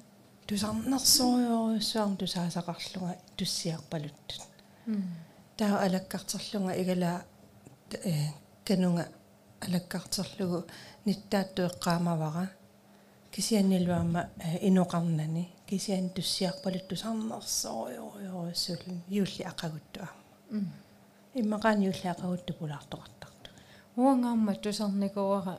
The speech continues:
Speaker 2: сисимиуни налунгисара утоққасаа илаан.
Speaker 1: Мм.
Speaker 2: Э, мегааллунгали оқалуттуарсиариникуара тааматут юулли ақагутто.
Speaker 1: Мм.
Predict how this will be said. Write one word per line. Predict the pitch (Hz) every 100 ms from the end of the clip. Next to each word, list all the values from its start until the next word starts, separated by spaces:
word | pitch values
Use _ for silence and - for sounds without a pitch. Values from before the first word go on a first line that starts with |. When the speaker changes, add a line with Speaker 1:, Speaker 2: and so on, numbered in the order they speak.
| -
Speaker 2:
сисимиуни | - 226 226 233 226 233 220 190 180 - - -
налунгисара | 208 220 208 202 196 190 - 180 180 170 - -
утоққасаа | 196 196 - - 185 180 175 165 170
илаан. | 185 165 151
Speaker 1:
Мм. | - - - - - - - - - - - -
Speaker 2:
Э, | 190 165 151 143 165
мегааллунгали | 208 202 196 196 - 196 196 180 170
оқалуттуарсиариникуара | - 185 180 - 185 180 - 196 185 185 180 175 180 180 175 185 202
тааматут | 233 226 208 185 190 185 - -
юулли | 233 240 233 - 180
ақагутто. | 190 202 180 175 - 196 196
Speaker 1:
Мм. | 208 190 170 170